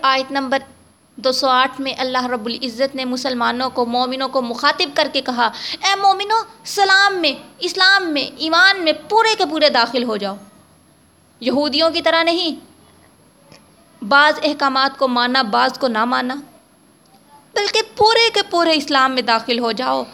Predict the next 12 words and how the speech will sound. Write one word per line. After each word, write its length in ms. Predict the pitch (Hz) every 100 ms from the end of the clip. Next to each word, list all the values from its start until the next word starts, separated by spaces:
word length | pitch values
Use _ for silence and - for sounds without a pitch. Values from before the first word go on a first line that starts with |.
| - - - - - _
اپنی 320 | - 311 330
خواہشات 840 | 311 311 285 277 277 302 302 294 294
کو، 220 | 277 254
اپنے 300 | 294 - 285
افعال 640 | 285 285 285 262 302 320 294
کو، 280 | 294 254
اپنے 300 | 277 277 277 277
اعمال 500 | 277 269 277 330 330
کو، 360 | 311 294 254 247 - - - - -
ہر 160 | 381 415 403
چیز 400 | - 403 440 403
کو 380 | - 349 269 -